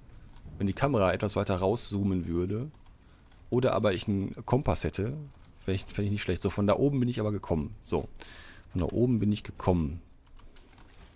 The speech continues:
Und hier kann man mit einem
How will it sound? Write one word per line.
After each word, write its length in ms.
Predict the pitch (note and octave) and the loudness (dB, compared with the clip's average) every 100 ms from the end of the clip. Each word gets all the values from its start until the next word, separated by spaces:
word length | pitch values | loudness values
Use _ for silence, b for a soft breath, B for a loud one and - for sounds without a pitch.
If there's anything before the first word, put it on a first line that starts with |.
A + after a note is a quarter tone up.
| - - - - - - - - - | -20 -20 -20 -20 -20 -20 -20 -14 -6
Und 220 | F#2 F2+ | -6 -4
hier 800 | - - - G#2+ B2 C#3+ E3+ F#3+ - - | -8 -10 -4 0 2 2 0 -4 -12 -14
kann 180 | - A2+ | -6 -2
man 460 | A2+ A#2+ B2 C3+ - - - - - - - - - - - - - - - | 0 0 -2 -6 -12 -20 -20 -20 -20 -20 -20 -20 -20 -20 -20 -20 -20 -16 -4
mit 360 | G#2+ - - | -4 -4 -8
einem 320 | E2+ F#2+ G2 | -2 0 -2